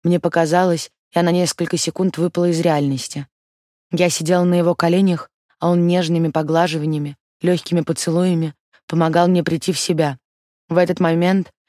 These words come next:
я почувствовала себя очень счастливой. Но мне было безумно стыдно от того, что Антуан мог нас слышать. К ужину мы не вышли. Впервые просто лежали и разговаривали о работе Тимура, о моей маме.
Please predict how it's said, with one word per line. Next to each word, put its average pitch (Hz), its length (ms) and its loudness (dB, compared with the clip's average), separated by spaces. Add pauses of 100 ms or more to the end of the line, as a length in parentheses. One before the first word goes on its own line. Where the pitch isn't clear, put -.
(120)
я 165 140 0
почувствовала 175 560 -2
себя 170 240 0
очень 175 220 -2
счастливой. 139 600 -4 (420)
Но 175 80 2
мне 185 140 4
было 185 180 2
безумно 180 400 0
стыдно 160 440 0
от 151 80 -4
того, 165 320 -2 (240)
что - 200 -2
Антуан 180 540 2 (260)
мог 165 240 0
нас 175 140 0
слышать. - 560 -6 (460)
К - 80 -4
ужину 190 260 2
мы 185 120 4
не 190 120 4
вышли. 147 460 -4 (480)
Впервые 180 640 0 (240)
просто 175 380 0
лежали 170 400 2
и 180 40 2
разговаривали 160 680 0 (200)
о - 100 -6
работе 170 320 0
Тимура, 156 560 -2 (180)
о 160 100 0
моей 175 240 4
маме. 156 420 0